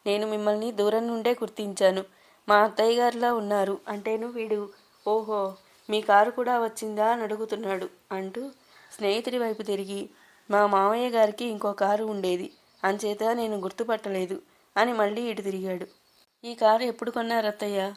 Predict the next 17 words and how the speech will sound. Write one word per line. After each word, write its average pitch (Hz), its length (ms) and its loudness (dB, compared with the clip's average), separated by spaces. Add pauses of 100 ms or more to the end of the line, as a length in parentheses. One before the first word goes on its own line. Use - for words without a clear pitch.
(280)
పాత 190 220 4
కారు 220 280 2
అమ్మేశారా?" 202 640 -2 (340)
"ఉమ్," 202 260 -6 (420)
ముక్తసరిగా 214 640 -2
అన్నది 202 380 -2
జయలక్ష్మి, 196 580 -4 (460)
అతడి 226 260 2
కంగారును, 214 600 2 (440)
అంతనా 220 420 0
పొంతనా 220 480 0
లేని 202 360 -2 (400)
ఆ 202 140 4
మాట 202 360 2
తీరును 220 400 -4
జాగ్రత్తగా 214 640 -2
గమనించుతూ. 190 640 -2